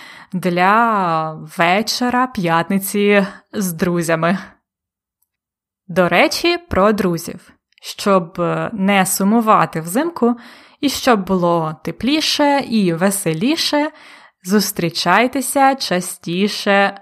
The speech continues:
з друзями. Ходіть в гості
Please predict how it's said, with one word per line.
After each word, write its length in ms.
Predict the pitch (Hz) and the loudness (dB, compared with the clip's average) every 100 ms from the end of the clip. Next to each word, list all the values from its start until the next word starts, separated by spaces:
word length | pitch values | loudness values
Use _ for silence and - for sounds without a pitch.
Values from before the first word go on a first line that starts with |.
| _ - | _ -14
з 160 | 170 | -12
друзями. 840 | 165 185 202 233 202 196 175 180 180 - _ _ _ _ - - - | -8 -2 2 4 4 4 4 2 0 -6 _ _ _ _ -20 -20 -20
Ходіть 440 | - 220 233 359 | 0 2 4 2
в 140 | 180 170 | 0 -6
гості 800 | 156 170 214 233 - - 190 | -4 0 0 0 -2 -4 0